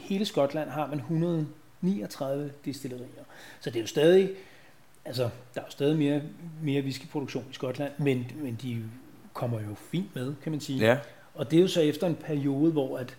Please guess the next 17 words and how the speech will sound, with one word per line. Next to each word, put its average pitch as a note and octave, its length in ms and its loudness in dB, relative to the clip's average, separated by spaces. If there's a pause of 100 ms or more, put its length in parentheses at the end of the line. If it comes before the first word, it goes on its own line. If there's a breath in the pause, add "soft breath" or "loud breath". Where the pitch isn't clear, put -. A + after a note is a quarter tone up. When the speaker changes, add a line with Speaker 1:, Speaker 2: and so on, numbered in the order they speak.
(440 loud breath)
Speaker 1:
det C#3 80 -2
har A2+ 80 -2
haft B2 140 0
en C3+ 60 -2
storhedstid, F3 960 0
irsk D#3 280 -4
whisky, D3+ 280 -2
og C#3+ 80 -4
så D3 60 -2
har D3 80 2
der - 20 2
haft C#3 140 -2
et D3 100 -4
ordentligt D#3 420 -6
dyk. C3 280 -2 (200 loud breath)
Speaker 2:
Ja. G#2+ 180 4 (180)
Speaker 1:
Øh, D3 440 4